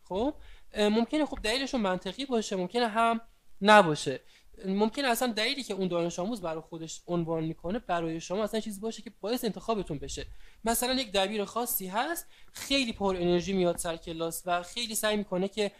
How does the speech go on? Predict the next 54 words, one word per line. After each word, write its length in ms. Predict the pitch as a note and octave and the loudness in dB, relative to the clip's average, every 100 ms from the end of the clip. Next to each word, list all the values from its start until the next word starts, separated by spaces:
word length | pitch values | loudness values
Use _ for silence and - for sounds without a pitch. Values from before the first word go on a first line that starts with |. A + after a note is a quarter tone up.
| - - - | -20 -20 -2
انرژی 320 | F#3+ G3 G#3 | 4 4 4
وارد 240 | F#3+ F3 | 2 0
کنه 180 | F3 E3+ | 0 -2
به 60 | E3 | 0
بچه‌ها. 380 | E3 E3 F#3 | -2 -2 -6
یه 80 | B3 G#3+ - | -6 -8 -4
دانش 200 | F#3 G3+ | -2 0
آموز 200 | G#3+ G3 | -2 -2
خاصی 360 | - A#3+ - | -4 -4 -4
هست 180 | A#3 A#3 | -6 -6
میگه: 140 | A3+ A#3 | -4 -2
«نه، 100 | G3 | 2
من 200 | G#3 G#3+ | 2 0
اینجوری 260 | F#3 G#3+ | -2 -4
دوست 240 | G3+ G#3 A3+ | -6 -4 -4
ندارم 420 | A#3 A#3 A#3+ G3 | -4 -2 -4 0
و، 180 | E3 D#3+ - - - - | 0 -2 -6 -20 -18 -4
ام، 240 | F#3 F#3 | 0 0
دوست 200 | F#3+ - | -2 -2
دارم 180 | A3 A#3 | 0 0
که 120 | A#3+ | -2
بیاد 340 | G3 A#3+ A#3+ - | -4 2 2 4
و 240 | F#3 E3 - | 2 2 0
مثل 200 | A3 F#3+ | -2 0
دانشگاه 500 | E3+ E3 E3 - G3 | 0 0 -2 -4 -6
که 100 | F3 | -6
مثلاً 260 | D#3+ D3+ E3 | -8 -6 -6
حالا 220 | E3 E3 _ | -6 -8 _
یه 260 | E3 E3+ G3 | -10 -10 -8
حالتی 260 | F3+ F#3+ G3+ | -8 -8 -10
که 60 | |
فقط 280 | - F#3+ G3 | -8 -6 0
درس 300 | G3+ G#3+ - | 2 0 -2
رو 60 | A3 | -8
بده 160 | A3 | -8
و 100 | F3+ | -8
سریعتر 360 | F3 E3 E3 E3 | -8 -10 -10 -12
پیش 240 | D3 - | -12 -18
بره.» 200 | D3 - - _ _ | -18 -20 -20 _ _
یکی 180 | C4 B3+ | -10 -6
دیگه 200 | G#3+ A#3+ | -4 -2
هست 180 | A#3+ A#3 | -2 -2
میگه: 160 | A3+ A#3 | -2 0
«نه، 180 | A3 | 2
من 180 | F#3 G#3 | 4 4
می‌خوام 220 | G3 G#3+ | 4 0
که 140 | G3+ F3+ | -4 -2
انرژی 260 | E3+ E3+ | 0 0
داشته 280 | F3 D#3+ A3 | -4 -6 -6
باشه، 180 | A#3+ A#3 | -8 -8
چون 140 | - A#3 | -8 -6
این 80 | |
درس 360 | G#3 G#3+ G#3+ - | -4 -4 -6 -4
رو 140 | A3+ | -4